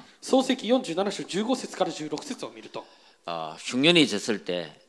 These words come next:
Speaker 2: 절대로 요셉은 쌀을 풀지 않고 창고에 가둬놓습니다.
Speaker 1: え、去年がやってきた時、絶対にヨセフはこのお米を、えー、この蔵の中に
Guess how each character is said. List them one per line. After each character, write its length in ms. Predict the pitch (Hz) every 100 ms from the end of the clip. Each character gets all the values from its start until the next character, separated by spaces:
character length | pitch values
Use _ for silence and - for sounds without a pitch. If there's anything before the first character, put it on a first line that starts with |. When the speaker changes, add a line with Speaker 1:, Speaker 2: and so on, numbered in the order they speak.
| -
Speaker 2:
절대로 840 | - 185 214 220 208 214 233 - - _ _ _
요셉은 460 | 101 120 113 113 151
쌀을 480 | - 131 131 135 -
풀지 280 | 147 120 127
않고 240 | 117 107
창고에 760 | - 139 120 107 101 143 190 -
가둬놓습니다. 720 | - 101 95 90 85 - - _ _ _ _ _ _ -
Speaker 1:
え、 60 | 165
去 340 | - 226 262
年 240 | 277 262
が 220 | 240 240 170
や 100 | 190
っ 80 |
て 100 | -
き 60 | -
た 100 | 202
時、 480 | 175 - 185 151 _
絶 320 | - 214 -
対 180 | - 311
に 80 | 294
ヨ 100 | 277
セ 140 | 269
フ 100 | 226
は 260 | 226 214 - - -
こ 120 | -
の 80 | 220
お 240 | 208 - 190
米 320 | 247 233 202
を、 180 | 202 -
え 280 | 156 143 113
ー、 40 |
こ 80 | -
の 260 | 147 139 131 - _ _ _ _ _ -
蔵 200 | 226 247
の 120 | 240
中 180 | 208
に 60 | 208